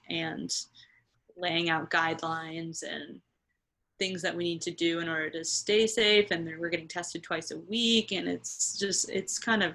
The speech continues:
it's so incredible. And I legitimately feel like a, a professional athlete, which, I mean, for, like, female athletes, I just, I don't know, I feel super blessed, and I think it's so crazy, and I'm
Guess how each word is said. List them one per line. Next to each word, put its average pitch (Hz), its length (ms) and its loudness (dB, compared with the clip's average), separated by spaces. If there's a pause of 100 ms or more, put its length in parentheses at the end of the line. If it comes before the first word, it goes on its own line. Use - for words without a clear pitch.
it's - 220 -4
so - 440 4
incredible. 165 540 0
And 165 200 -8 (420)
I 185 80 2
legitimately 180 640 2
feel 170 200 2
like - 200 0
a, - 440 2
a - 80 -2
professional 170 560 0
athlete, - 560 0
which, - 400 0 (880)
I 180 120 2
mean, 170 260 0
for, 170 580 4 (520)
like, 180 160 0
female 185 320 4
athletes, 165 840 2 (500)
I 180 100 2
just, - 380 -2 (1000)
I 185 100 6
don't 160 100 4
know, 175 220 -4
I 190 80 4
feel 180 260 4
super 175 340 2
blessed, - 340 -2
and 170 120 0
I 175 100 4
think 175 160 0
it's 170 160 -4
so 175 160 4
crazy, - 420 -2
and 165 220 -4 (400)
I'm - 160 -10